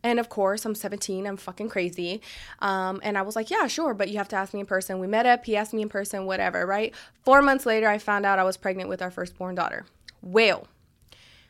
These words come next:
before I found out that I was pregnant with my daughter, literally earlier that month, this is gonna sound so fucking ratchet, okay?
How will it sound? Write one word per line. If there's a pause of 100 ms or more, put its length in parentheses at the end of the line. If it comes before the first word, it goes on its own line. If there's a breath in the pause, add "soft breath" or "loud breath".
(300 soft breath)
before (240 soft breath)
I
found
out
that
I
was
pregnant
with
my
daughter, (240)
literally (580)
earlier
that
month,
this
is
gonna
sound
so
fucking
ratchet,
okay?